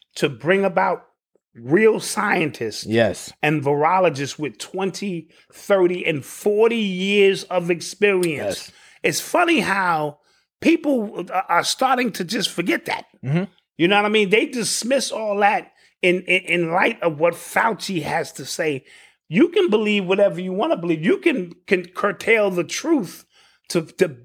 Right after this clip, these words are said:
Speaker 1: benefit you. People do it all the time,
Speaker 2: Mm-hmm.
Speaker 1: right? So if you wanna listen to C N N, then it's very easy. You just listen to C N N.
Speaker 2: Yeah.
Speaker 1: But if you're looking for alternative, uh, you know what I'm saying,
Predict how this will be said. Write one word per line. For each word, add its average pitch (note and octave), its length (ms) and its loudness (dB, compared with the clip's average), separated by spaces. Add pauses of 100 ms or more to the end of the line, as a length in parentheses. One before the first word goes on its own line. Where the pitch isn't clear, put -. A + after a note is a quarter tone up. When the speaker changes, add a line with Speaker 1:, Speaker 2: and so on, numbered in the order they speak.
(420)
Speaker 1:
benefit D4+ 640 0
you. A3 60 -4
People F4 280 2
do A3+ 140 -2
it B3+ 60 -4
all G3+ 120 0
the F3+ 60 -4
time, E3+ 280 -8
Speaker 2:
Mm-hmm. A3+ 180 2 (340)
Speaker 1:
right? D4+ 280 2 (320)
So G3 300 4
if D3 180 2
you D#4+ 300 4
wanna A#3+ 240 0
listen G3+ 460 0
to F3 60 -4
C A3 340 -4
N F#3 100 -2
N, G#3+ 380 -2 (360)
then F#3+ 200 4
it's D#3+ 100 2
very C4 320 2
easy. B3+ 300 2
You E3 100 0
just D#3+ 200 2
listen E3+ 260 -2
to C#3+ 60 -6
C F3+ 200 -4
N F3 80 -4
N. G3+ 220 -8
Speaker 2:
Yeah. A2+ 180 -6 (180)
Speaker 1:
But D#3 140 4
if C3+ 140 -4
you're F#3 100 4
looking G3 240 -2
for F3 180 -2
alternative, F#3+ 1400 0 (460)
uh, D#3+ 400 2
you F3 140 0
know F3+ 80 2
what F#3 80 0
I'm F3 60 -6
saying, F#3 360 2